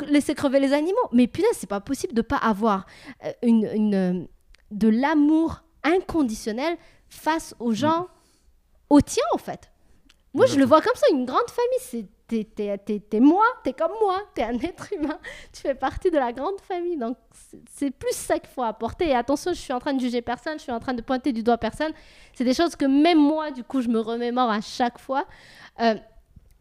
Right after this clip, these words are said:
Speaker 1: parce qu'on n'a pas été éduqués comme ça. Euh, comme on a dit, ça a toujours été la séparation. De plus en plus, maintenant, dans l'entrepreneuriat, les entrepreneurs font des choses avec conscience. Euh, aussi, grâce à notre ère dans laquelle on vit, euh, des réseaux sociaux, les gens partagent. Donc, ils, euh,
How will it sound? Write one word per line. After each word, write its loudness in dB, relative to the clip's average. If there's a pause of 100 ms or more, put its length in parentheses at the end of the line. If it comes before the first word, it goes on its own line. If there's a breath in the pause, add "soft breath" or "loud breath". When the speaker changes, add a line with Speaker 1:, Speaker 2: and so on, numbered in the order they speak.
Speaker 1:
parce 0
qu'on 0
n'a 2
pas 2
été -2
éduqués -6
comme -6
ça. -2 (380 loud breath)
Euh, -14
comme -10
on -12
a -8
dit, -4
ça -8
a -6
toujours -8
été -4
la -2
séparation. -6
De -2
plus -10
en -2
plus, -4
maintenant, -2
dans -4
l'entrepreneuriat, -4
les -6
entrepreneurs -6
font -8
des -6
choses -6 (260 loud breath)
avec -10
conscience. -6 (240 loud breath)
Euh, 0 (140)
aussi, -4
grâce -4
à 0
notre -2
ère 0
dans 0
laquelle -2
on -4
vit, -6
euh, -4
des -2
réseaux -2
sociaux, -4
les 0
gens 0
partagent. 0 (280 loud breath)
Donc, -2
ils, -4
euh, 0